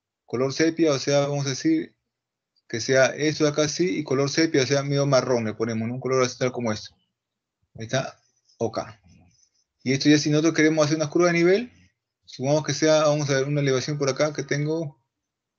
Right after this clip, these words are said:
algo pequeño, ¿ya? Pero más que nada didáctico, ¿no? Mm, acá, por ejemplo, algo así, ¿no? Acá yo puedo decir, vamos a decir acá, a ver, digo, eh, editor,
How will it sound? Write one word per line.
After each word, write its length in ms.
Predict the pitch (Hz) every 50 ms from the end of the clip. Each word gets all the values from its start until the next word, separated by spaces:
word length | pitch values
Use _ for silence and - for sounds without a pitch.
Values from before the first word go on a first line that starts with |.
| _ _ - _ _ _ _ _ _ _ -
algo 260 | - 143 151 151 151
pequeño, 380 | 143 135 - - 123 110 107 110
¿ya? 200 | 120 127 131 -
Pero 160 | 120 113 113
más 220 | 123 131 127 117
que 100 | - 127
nada 140 | 127 127 123
didáctico, 500 | 123 120 123 117 107 101 98 101 - 104
¿no? 200 | 107 120 127 - _ _ _ _ _ _ _ _ _ _ _ _ _ _ _ _ _ _ _ _ _ _ _ 90 90 -
Mm, 520 | 139 120 120 120 117 117 117 113 113 113 - - - _ _ _
acá, 240 | - 127 131 143 123
por 100 | 120 113
ejemplo, 240 | 110 123 110 110 -
algo 180 | 127 127 131 127
así, 240 | - - 110 104 - - _ _ _ _ _ _ _ _ _ _ - - - _ _ _ _ _ _ _ _ _ _ _ _ _ _ - - 76 76 - _ -
¿no? 100 | 120 143 - - - _ _ _ _ _ _ _ _ _ _ _ _ _ _
Acá 120 | _ - 123
yo 120 | 123 123
puedo 140 | 131 139 135
decir, 180 | 123 117 147
vamos 160 | 143 143 139 135
a 40 |
decir 160 | 139 139 143 143
acá, 260 | 139 143 147 147 143
a 120 | 156 135
ver, 180 | 135 143 147 147 143 - - _ _ _ _
digo, 400 | - 135 135 131 139 135 131 - - _ - - -
eh, 400 | 131 127 127 127 123 123 123 - - _ _ _ _ _ _ _
editor, 540 | - 135 143 143 143 175 185 190 196 196 -